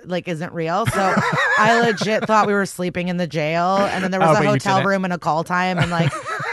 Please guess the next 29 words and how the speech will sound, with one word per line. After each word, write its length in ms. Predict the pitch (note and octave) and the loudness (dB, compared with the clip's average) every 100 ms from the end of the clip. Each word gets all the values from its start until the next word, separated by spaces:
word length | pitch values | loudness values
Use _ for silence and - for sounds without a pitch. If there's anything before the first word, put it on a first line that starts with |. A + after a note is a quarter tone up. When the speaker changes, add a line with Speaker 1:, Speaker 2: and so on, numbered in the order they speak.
| - | -2
Speaker 1:
we 80 | - | 0
had 100 | - | 0
to, 40 | |
and 280 | F3+ F3+ G#3 | 0 0 0
I 40 | G#3 | -2
was 80 | |
like, 220 | G#3 G3+ - - - | -2 -4 -6 -10 -4
"Oh." 920 | A#3 B3+ A3 F3 D#3+ C3+ B2+ C#3 B2+ | 2 4 4 4 2 0 -2 -4 -2
Like, 180 | A3+ A3+ | 0 2
I 120 | B3 | 2
thought 180 | A#3 C#4 | 4 4
they 80 | C4+ | 4
were 160 | B3 G#3+ | 2 4
really 240 | G3+ G3 | 2 0
leaving 340 | F3+ E3+ E3+ F#3+ | 0 -2 -2 -2
it. 120 | F#3+ | -2
Like, 140 | G#3 | 0
I 140 | G#3+ G#3+ | 0 0
truly 680 | - F#3 A#3+ B3 B3 A#3+ | -2 -6 -4 -2 -2 -2
don't 220 | A3+ G3 F#3+ | -2 -2 0
know 120 | F#3+ | 0
how 200 | F#3 F3 | 2 0
this 220 | E3 D#3 | -2 -8
is 100 | E3 | -8
my 140 | F3 E3+ | -6 -6
career, 400 | F#3 F3 E3 G3 | -4 -2 -2 -4
'cause 160 | E3+ | -6
I 80 | F3+ | -8
keep 320 | - A3 A3+ | -6 -6 -6